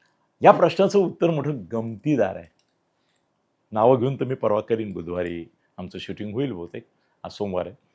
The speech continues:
तर, अं, गमत माहिती आहे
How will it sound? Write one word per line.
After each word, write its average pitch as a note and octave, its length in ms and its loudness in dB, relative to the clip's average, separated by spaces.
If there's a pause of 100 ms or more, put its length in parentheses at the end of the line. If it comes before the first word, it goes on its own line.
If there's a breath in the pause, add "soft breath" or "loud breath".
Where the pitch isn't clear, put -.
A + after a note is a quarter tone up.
(680)
तर, G2 140 -6
अं, F2+ 580 -10 (800)
गमत A#3+ 200 6
माहिती B3+ 240 10
आहे A3+ 100 4